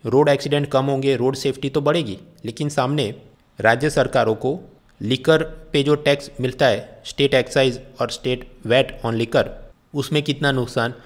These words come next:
तो इस टाइप का सब इकोनॉमिक इम्पैक्ट का हमको एनालिसिस दीजिए। ऐसा कुछ साल पहले इकोनॉमिक सर्वे ने भी कहा था कि जुडिशियल डिसीजन के चलते इकोनॉमी को कुछ बार जो चुनौतियां आती हैं, तो जुडिशियल ओवररीच से बचना चाहिए, मतलब जो काम सरकार का है एग्जीक्यूटिव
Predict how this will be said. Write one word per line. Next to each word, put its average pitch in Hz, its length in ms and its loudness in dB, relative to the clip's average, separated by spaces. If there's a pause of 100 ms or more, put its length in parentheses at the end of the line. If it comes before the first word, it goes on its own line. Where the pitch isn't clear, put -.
(240)
तो 165 60 0
इस 170 140 0
टाइप 170 180 4
का 170 100 4
सब 165 200 2
इकोनॉमिक 147 460 2
इम्पैक्ट 143 380 0
का 143 80 2
हमको 123 300 0
एनालिसिस 107 500 -4
दीजिए। 104 320 -6 (420)
ऐसा 156 320 4 (220)
कुछ 160 140 0
साल 147 180 4
पहले 143 260 2
इकोनॉमिक 139 440 0
सर्वे 131 220 2
ने 135 100 0
भी 139 120 -2
कहा 107 220 2
था 117 180 2
कि 143 180 -2
जुडिशियल 139 440 2
डिसीजन 135 380 0
के 131 140 2
चलते 127 420 0 (440)
इकोनॉमी 139 420 2
को 139 120 2
कुछ 127 180 0
बार 127 260 4 (160)
जो 123 220 2
चुनौतियां 117 500 0
आती 107 320 -2
हैं, 113 200 -2 (440)
तो 147 120 0
जुडिशियल 147 580 0 (480)
ओवररीच 156 440 4
से 160 120 0
बचना 131 360 0
चाहिए, 107 180 -2
मतलब 127 260 -2
जो 143 160 2
काम 147 260 0
सरकार 127 400 2
का 143 140 0
है 139 120 2
एग्जीक्यूटिव 131 680 -2